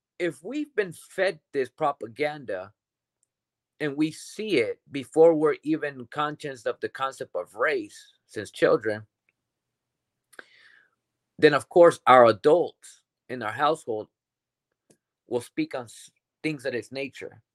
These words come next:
And so I, as a kid, an example, I heard these kind of conversations as a kid. Um, m-, my whole youth, I heard black people this, black people that, all bad.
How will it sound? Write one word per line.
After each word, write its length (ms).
And 140
so 280
I, 200
as 140
a 40
kid, 380
an 140
example, 580
I 160
heard 280
these 180
kind 180
of 80
conversations 920
as 160
a 60
kid. 340
Um, 340
m-, 260
my 160
whole 320
youth, 400
I 160
heard 380
black 300
people 280
this, 340
black 240
people 280
that, 180
all 160
bad. 240